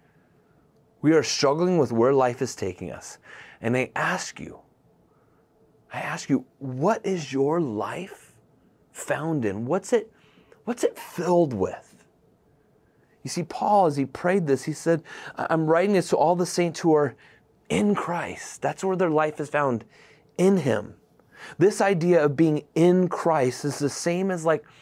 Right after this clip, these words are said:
a fish that is in water. It's surrounded by that water.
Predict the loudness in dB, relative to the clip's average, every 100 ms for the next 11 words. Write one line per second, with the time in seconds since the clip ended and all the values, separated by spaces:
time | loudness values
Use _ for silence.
0 | -20 _ -4 -4 0 0 0 0 0 2
1 | 2 0 -2 0 2 2 0 -4 -18 _
2 | _ _ _ -20 -4 -2 -2 2 4 4
3 | 4 2 4 4 4 4 2 2 0 0
4 | 0 -2 -2 -6 -8 -14